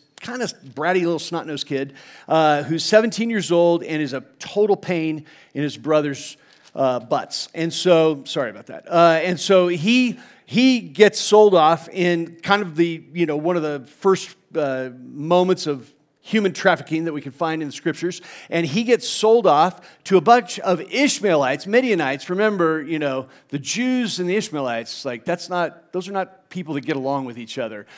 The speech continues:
So his brothers were not <laughs> selling him into, you know, a group of people that were pleasant for him. And then they get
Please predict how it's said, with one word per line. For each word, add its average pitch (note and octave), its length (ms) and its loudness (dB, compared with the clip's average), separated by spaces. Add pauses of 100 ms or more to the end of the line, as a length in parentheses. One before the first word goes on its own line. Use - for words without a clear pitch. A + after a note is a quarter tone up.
So - 160 -4
his E3 100 -2
brothers A3+ 320 2
were E3 80 0
not - 220 -2
<laughs> - 0 -
selling E3+ 320 -2
him D3 100 -6
into, C3 240 -6 (380)
you E3+ 140 -2
know, D3 60 -2
a C#3+ 40 -6
group D#3 220 -2
of B2+ 80 -14
people C#3+ 280 -6
that B2+ 120 -4
were A2+ 300 -10 (260)
pleasant C#3 520 -6
for B2 220 -10
him. A2+ 300 -12 (260)
And F3 140 2
then F3+ 300 2
they A#3+ 320 2
get D3 520 -2